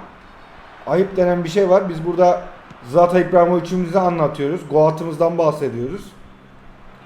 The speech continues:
Ama İbrahimovic'i ben bir Galatasaray'da görmek isterdim herhalde ya. Bilmiyorum, gerçekten ha, bir Galatasaray'da oynasaydı. Böyle Drogba gibi. Ağzımıza bal çalacak gibi. Güzel olurdu bence. Şimdi Ronaldo.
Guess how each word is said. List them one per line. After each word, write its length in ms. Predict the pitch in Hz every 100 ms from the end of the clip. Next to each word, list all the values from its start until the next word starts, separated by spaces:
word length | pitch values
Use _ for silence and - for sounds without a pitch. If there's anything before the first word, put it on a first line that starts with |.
| - - - - -
Ama 260 | 190 240 254
İbrahimovic'i 640 | 247 254 254 254 247 220
ben 200 | 233 233
bir 60 | 226
Galatasaray'da 540 | 240 220 202 170 156
görmek 320 | 170 165 165
isterdim 440 | 147 - 147 120 110
herhalde 320 | 104 98 92
ya. 260 | 92 90 110 - - - - -
Bilmiyorum, 300 | 165 165 151 139
gerçekten 580 | 175 180 208 - 147
ha, 180 | 147 139
bir 100 | 156
Galatasaray'da 560 | 202 202 185 165 147 156
oynasaydı. 580 | 160 151 160 151 120 101 - - 139
Böyle 200 | 147 120
Drogba 360 | 165 165 156
gibi. 360 | 131 120 123 156 - - -
Ağzımıza 680 | 139 156 156 151 151 156 147
bal 200 | 151 151
çalacak 500 | 160 147 143 143 -
gibi. 220 | 117 123 165 - - - _ _ _ - -
Güzel 280 | 185 311 294
olurdu 420 | 202 139 120 104
bence. 200 | 92 85 80 - - - _ - _ _ _ _ _ _ - -
Şimdi 440 | 254 240 247 277
Ronaldo. 600 | 262 254 277 247 226 277